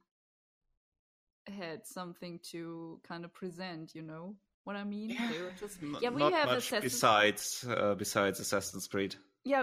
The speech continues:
Speaker 1: we have Assassin's Creed, and look, this is our logo, and that's the name, and we are running it there, and it's about,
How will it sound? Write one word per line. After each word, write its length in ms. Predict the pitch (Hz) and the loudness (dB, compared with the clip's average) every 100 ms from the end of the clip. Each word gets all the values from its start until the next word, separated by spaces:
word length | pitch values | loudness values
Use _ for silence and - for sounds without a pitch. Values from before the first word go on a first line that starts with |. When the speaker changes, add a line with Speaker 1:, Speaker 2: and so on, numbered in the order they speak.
| 226 | 2
Speaker 1:
we 160 | 285 | 0
have 220 | 349 330 | 2 2
Assassin's 560 | 269 262 233 208 247 247 | 0 0 -2 0 -2 -2
Creed, 240 | 277 294 | -2 0
and 240 | 233 214 220 | 0 -2 4
look, 240 | 233 233 | 4 4
this 180 | 202 196 | -2 -2
is 160 | 247 214 | -6 -2
our 320 | 208 202 190 | 0 2 0
logo, 560 | 165 170 202 202 175 | -2 -2 0 0 0
and 180 | 175 175 | -2 -4
that's 260 | 170 170 - | -8 -10 -8
the 120 | 214 | -6
name, 460 | 196 170 180 185 160 | -4 -4 -6 -6 -6
and 260 | 165 170 170 | -8 -8 -8
we 200 | 190 220 | -4 -2
are 100 | 214 | -2
running 400 | 190 196 220 220 | -2 -2 -4 -4
it 300 | 196 185 - | -6 -8 -4
there, 280 | 175 196 240 | 0 0 0
and 260 | 220 196 | -2 -4
it's 280 | 190 190 - | -6 -8 -10
about, 440 | 185 185 180 180 | -8 -2 0 0